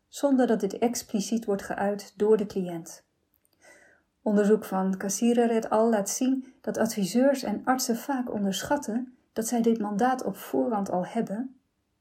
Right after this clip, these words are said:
wanneer ze worden gezien als experts op het terrein ten aanzien waarvan de patiënt of de cliënt zelf geen expertise heeft. En in dergelijke situaties is zelfs ongevraagd advies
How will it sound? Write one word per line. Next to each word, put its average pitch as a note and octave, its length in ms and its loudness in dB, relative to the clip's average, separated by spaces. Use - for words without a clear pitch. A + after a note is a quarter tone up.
wanneer A3+ 260 8
ze B3+ 100 4
worden A3 200 6
gezien A3+ 280 2
als A3 120 -2
experts C4+ 640 2
op G3+ 120 -4
het G#3 100 -10
terrein G#3+ 600 -2
ten G3+ 260 -2
aanzien A#3+ 380 2
waarvan G#3+ 440 2
de G3 120 2
patiënt A3 500 -2
of - 120 -6
de F#3 80 -8
cliënt F#3+ 380 -2
zelf A#3 540 -2
geen D#4 240 -4
expertise G3 560 -6
heeft. F3+ 460 -12
En G#3 120 2
in G3 120 4
dergelijke C4 440 6
situaties B3+ 720 0
is G#3 220 -2
zelfs - 480 -6
ongevraagd C4 640 4
advies - 560 -6